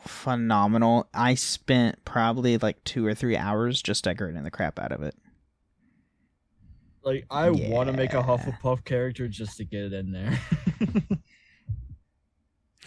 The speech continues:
Speaker 1: Um,
Speaker 2: But
Speaker 1: now, I do know, I think it's later in the game's, uh, story,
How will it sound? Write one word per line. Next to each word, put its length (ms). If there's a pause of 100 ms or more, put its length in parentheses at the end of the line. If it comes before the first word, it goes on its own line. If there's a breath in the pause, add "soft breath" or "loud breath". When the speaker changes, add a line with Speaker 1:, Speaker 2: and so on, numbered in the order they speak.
(360 loud breath)
Speaker 1:
Um, 320
Speaker 2:
But 240 (640)
Speaker 1:
now, 340
I 160
do 340
know, 340
I 120
think 200
it's 200
later 580
in 200
the 100
game's, 640 (960 soft breath)
uh, 340
story, 560